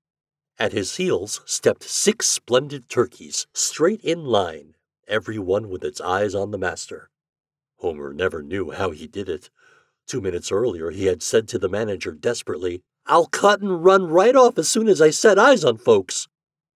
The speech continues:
Perhaps he drew courage from the anxious gaze in his mother's eyes. Hers was the only face he saw in the great audience.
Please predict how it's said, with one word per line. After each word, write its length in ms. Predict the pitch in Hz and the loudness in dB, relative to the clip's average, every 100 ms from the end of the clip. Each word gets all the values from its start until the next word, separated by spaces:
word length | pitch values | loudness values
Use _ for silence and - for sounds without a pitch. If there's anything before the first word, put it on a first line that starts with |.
| _ _ _ | _ _ _
Perhaps 440 | - 110 214 226 - | -10 -4 -4 -4 -6
he 100 | 175 | -6
drew 220 | 165 170 | -6 -8
courage 480 | - 165 123 92 - | 2 4 4 2 -4
from 160 | 104 | -6
the 160 | 101 98 | -6 -6
anxious 460 | 139 180 - 170 - | -6 -6 -6 -6 -2
gaze 360 | 135 98 87 | -2 0 -2
in 120 | 87 | -6
his 180 | 85 92 | -6 -6
mother's 340 | 98 104 95 101 | -4 -2 -2 -2
eyes. 460 | 107 85 - - - _ _ _ _ _ | -2 -4 -10 -12 -14 _ _ _ _ _
Hers 360 | 95 87 90 | -4 -2 -2
was 200 | 87 85 | -4 -10
the 160 | 98 - | -10 -6
only 300 | 110 143 180 | -6 -4 -8
face 340 | - 170 170 - | -10 -12 -10 -12
he 140 | 160 | -12
saw 380 | - 170 170 95 | -6 -2 0 -2
in 100 | 82 | -4
the 80 | 82 | 0
great 240 | 104 113 | 2 4
audience. 580 | 120 107 80 71 - | 4 4 0 -14 -18